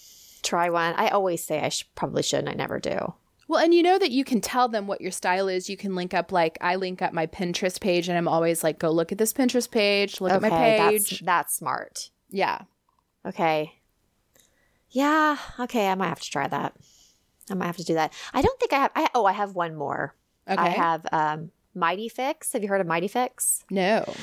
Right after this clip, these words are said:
Speaker 1: So it's, um, it's by Mighty Nest. That's actually the website. And they're all about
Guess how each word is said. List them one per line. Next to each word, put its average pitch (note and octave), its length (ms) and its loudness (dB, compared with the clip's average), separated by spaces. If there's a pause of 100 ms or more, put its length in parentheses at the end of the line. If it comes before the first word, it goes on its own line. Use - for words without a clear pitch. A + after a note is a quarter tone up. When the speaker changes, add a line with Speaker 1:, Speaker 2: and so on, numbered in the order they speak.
(140)
Speaker 1:
So G#3 220 4
it's, - 420 0
um, F3 480 0 (220)
it's G3+ 120 -4
by F#3 200 2
Mighty F3 420 -2
Nest. C#3+ 580 -4
That's - 160 -4
actually E3+ 320 0
the D#3+ 100 2
website. D3 560 0 (360)
And F3+ 200 0
they're F#3 280 4
all E3 220 4
about C#3+ 420 0